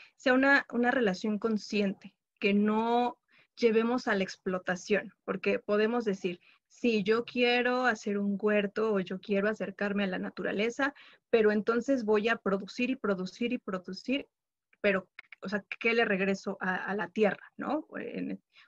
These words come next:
¿qué le regreso a la naturaleza? ¿Cómo hacer, eh, crear una relación como mutualista en el que, eh, te beneficies, pero también le regreses, le retribuyas a la, a la, a la naturaleza?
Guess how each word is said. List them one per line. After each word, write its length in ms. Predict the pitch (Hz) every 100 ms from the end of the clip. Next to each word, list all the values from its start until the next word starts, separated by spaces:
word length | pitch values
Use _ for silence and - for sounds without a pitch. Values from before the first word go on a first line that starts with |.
| _ -
¿qué 80 |
le 120 | 214 214
regreso 520 | 202 185 180 208 202
a 60 | 196
la 120 | 190
naturaleza? 680 | 98 - 92 92 92 - - _ _ -
¿Cómo 260 | 302 320
hacer, 460 | 320 311 226 208 220 -
eh, 640 | 202 196 190 190 - - _ _
crear 360 | - 214 208 220
una 180 | 240 233
relación 880 | 196 175 185 - 208 214 220 208
como 260 | - 196 196
mutualista 840 | 208 202 196 202 202 220 - - - _
en 100 | 202
el 140 | 196 190
que, 240 | 208 196 - - _ _
eh, 640 | 208 202 202 208 - - - _ -
te 100 | 220
beneficies, 1080 | 208 196 196 247 277 - 202 214 285 - _ -
pero 180 | 208 208
también 640 | 220 220 226 254 302 330
le 100 | 247
regreses, 800 | 214 185 196 214 202 - 185 - _
le 220 | 190 202
retribuyas 840 | 196 196 - 202 196 220 220 220 _ _
a 80 | 190
la, 320 | 185 240 254 _
a 340 | - 190 180 -
la, 140 | -
a 120 | 202
la 100 | 190
naturaleza? 800 | 185 202 196 196 196 202 - -